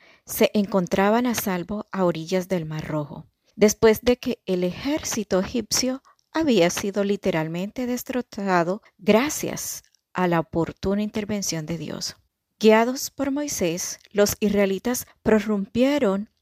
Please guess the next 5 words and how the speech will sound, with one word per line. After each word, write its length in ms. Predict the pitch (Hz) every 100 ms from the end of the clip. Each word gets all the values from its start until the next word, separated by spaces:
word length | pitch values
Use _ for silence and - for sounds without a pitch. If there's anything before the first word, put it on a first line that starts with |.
| _
entonces 760 | 202 185 - 208 208 233 233 -
en 160 | 214 202 -
alabanzas 1040 | 190 185 170 170 202 294 294 190 185 226 _ -
para 220 | 214 208
agradecer 920 | - 196 196 185 180 - 214 220 247